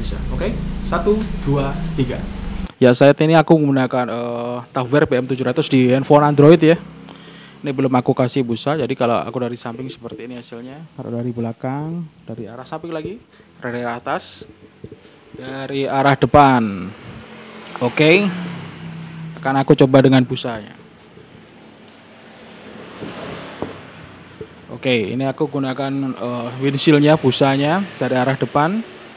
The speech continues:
Ini kalau dari atas ya, kalau dari samping, dari belakang,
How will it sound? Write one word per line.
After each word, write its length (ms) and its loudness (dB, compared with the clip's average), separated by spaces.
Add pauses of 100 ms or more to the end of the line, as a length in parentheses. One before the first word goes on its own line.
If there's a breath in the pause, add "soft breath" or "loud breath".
(480)
Ini 160 -16
kalau 160 -6
dari 320 -6 (960)
atas 480 -6
ya, 80 -2 (720)
kalau 160 -8
dari 240 -10
samping, 560 -6 (880)
dari 240 -8
belakang, 640 -8